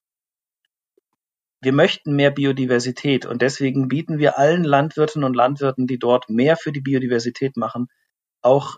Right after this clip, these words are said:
entsprechende, ähm, Mittel an, um diese Leistungen zu vergüten, zu honorieren, dann wäre das folgerichtig. Das passiert in gewisser Hinsicht ja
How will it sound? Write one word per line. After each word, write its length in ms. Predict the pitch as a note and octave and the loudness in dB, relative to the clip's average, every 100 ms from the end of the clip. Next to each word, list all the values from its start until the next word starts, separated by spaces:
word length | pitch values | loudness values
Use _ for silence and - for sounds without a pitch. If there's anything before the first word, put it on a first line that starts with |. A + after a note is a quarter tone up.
| - | -6
entsprechende, 1000 | B2 B2+ - C3 C3 C#3 D3 C3+ B2+ B2+ - _ _ _ _ | -4 -4 -6 -4 -2 -2 -2 2 2 2 -4 _ _ _ _
ähm, 600 | - C3 A#2+ A#2+ A#2+ A2+ - _ _ _ _ - | 0 2 4 4 0 -2 -8 _ _ _ _ -10
Mittel 600 | A#2+ C#3 E3 D#3 C3 C3 _ | -2 0 2 2 2 0 _
an, 440 | - C3+ D3+ A2 - _ _ _ _ _ _ | -2 0 0 -2 -6 _ _ _ _ _ _
um 180 | - B2+ | -6 -4
diese 180 | C#3 C3+ | 0 2
Leistungen 580 | A#2+ B2 C3+ C3+ B2+ A#2+ | 4 4 2 -2 -2 -2
zu 140 | - | -4
vergüten, 540 | - A2+ - D#3+ C#3+ A2 | -8 -6 -4 -4 -4 -6
zu 200 | B2+ A#2 | -4 -2
honorieren, 600 | A#2 A2 C3+ C3+ B2 C3 - _ | -2 0 0 2 0 -2 -12 _
dann 160 | A#2 A2+ | -6 0
wäre 200 | A#2+ A#2+ | 2 2
das 160 | A2+ | 0
folgerichtig. 600 | - B2 C#3 C3+ C#3 D3 - - - | 0 2 0 -4 -6 -12 -12 -10 -4
Das 180 | C3 | -4
passiert 400 | - C3+ - E3+ | -2 -2 2 2
in 140 | F3 D3+ | 2 -2
gewisser 340 | C#3 D3 D3 | 2 2 2
Hinsicht 380 | D3 C#3+ C#3 - | 0 0 -4 2
ja 160 | A#2 | 0